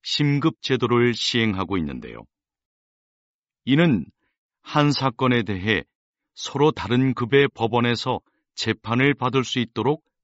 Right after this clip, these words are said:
보장하는 제도입니다. 만약 하급심의 법관이 법을 잘못 해석했거나 판결이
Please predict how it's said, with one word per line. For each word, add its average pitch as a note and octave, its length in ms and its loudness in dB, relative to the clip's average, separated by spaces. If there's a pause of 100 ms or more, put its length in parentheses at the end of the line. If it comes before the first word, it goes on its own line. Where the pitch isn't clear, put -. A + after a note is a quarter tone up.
(120)
보장하는 G#2 680 -2
제도입니다. E2 720 -4 (1700)
만약 C3 440 4 (680)
하급심의 D3 800 2
법관이 C3 680 0 (460)
법을 C3 420 4
잘못 A2+ 560 -2
해석했거나 F#2 880 -6 (560)
판결이 D3+ 540 0